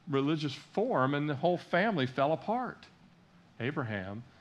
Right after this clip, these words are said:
stayed the course, and he had the worship of God springing from his life. And as the worship of God,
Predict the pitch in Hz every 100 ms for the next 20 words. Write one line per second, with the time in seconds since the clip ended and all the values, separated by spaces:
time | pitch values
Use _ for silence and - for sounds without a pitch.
0 | - - - 135 131 131 - 196 175 127
1 | 120 113 131 123 117 156 170 - 143 120
2 | 127 117 113 117 - - - - 165 165
3 | 151 139 143 131 147 160 135 135 123 131
4 | 131 151 143 131 123 143 135